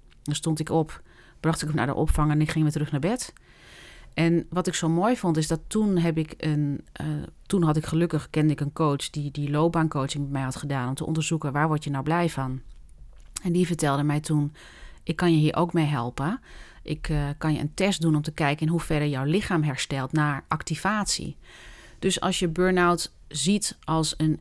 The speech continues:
ziekte, eh, tussen, ehm, of een ziekte, de, de ziekte, het, je li-, het is een lichamelijke,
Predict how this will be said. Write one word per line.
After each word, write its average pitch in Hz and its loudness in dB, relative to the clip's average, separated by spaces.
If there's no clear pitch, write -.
ziekte, 139 -2
eh, 151 0
tussen, 147 -2
ehm, 147 -6
of 147 -6
een 139 0
ziekte, 185 -2
de, 156 -4
de 135 -6
ziekte, 170 -4
het, 160 -4
je 165 -2
li-, 180 4
het 170 -2
is 175 -4
een 165 4
lichamelijke, 165 2